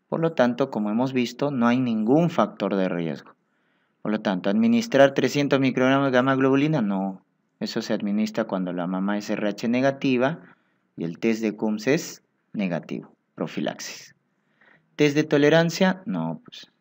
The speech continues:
¿no? No hay que, hay que hacer tamizaje entre las veinticuatro y veintiocho semanas con el test de O'Sullivan. Pero no de frente cincuenta gramos porque todavía ya no hay factores de riesgo,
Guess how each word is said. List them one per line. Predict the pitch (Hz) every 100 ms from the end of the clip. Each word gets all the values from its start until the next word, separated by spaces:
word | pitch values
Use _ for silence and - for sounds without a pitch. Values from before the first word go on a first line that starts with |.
| _
¿no? | - 151 196
No | 131 127
hay | 120
que, | 123 123
hay | 123
que | 123
hacer | 123 - -
tamizaje | 127 117 110 - 160 180 -
entre | 110 101
las | 95 101
veinticuatro | 104 104 101 - 151 151 113
y |
veintiocho | 101 95 98 104
semanas | - 117 147 127 101
con | - 85
el | 87
test | 113 110
de | 117
O'Sullivan. | - 151 117 - - _ _ _ _ _ - - _ _ _ -
Pero | 135
no | 135 147
de | 135
frente | 131 147 143 113 110
cincuenta | 120 117 123 120 123
gramos | 123 123 131
porque | - 143 - 143
todavía | - - 113 110 113 113 113 110 - _ _ _ -
ya | 120 113 110 107 - -
no | 120 120
hay | 117
factores | - 107 - 104 101
de | 113
riesgo, | 131 156 147 143 127 127 127 127